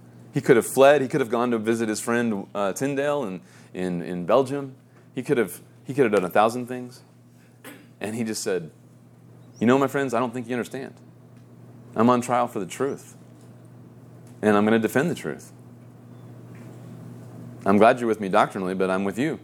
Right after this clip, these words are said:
<laughs> We're gonna go and defend the truth." He had the opportunity to escape with his life, and he didn't take it. He went and got tried by a false court,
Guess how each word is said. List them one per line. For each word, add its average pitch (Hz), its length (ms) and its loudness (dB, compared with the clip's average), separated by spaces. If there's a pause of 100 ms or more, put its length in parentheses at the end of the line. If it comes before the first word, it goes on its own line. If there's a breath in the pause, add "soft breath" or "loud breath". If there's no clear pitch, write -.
(120)
<laughs> - 160 -20
We're 131 160 2
gonna 123 140 2
go 131 180 6
and 113 100 -4
defend 117 280 -6
the 113 40 -6
truth." 143 380 -12 (1120)
He 147 60 4
had 151 80 6
the 156 80 6
opportunity 143 360 0
to 131 60 -2
escape 139 340 -2
with 127 100 -6
his 113 140 -6
life, 127 260 0
and 101 60 -10
he 101 80 -6
didn't 123 160 -6
take 139 220 -8
it. - 120 -12 (1300)
He 120 100 4
went 120 240 4
and 127 80 -2
got 113 160 2
tried 127 320 2
by 110 140 2
a 98 180 -2 (280)
false 117 260 -2
court, 135 380 -4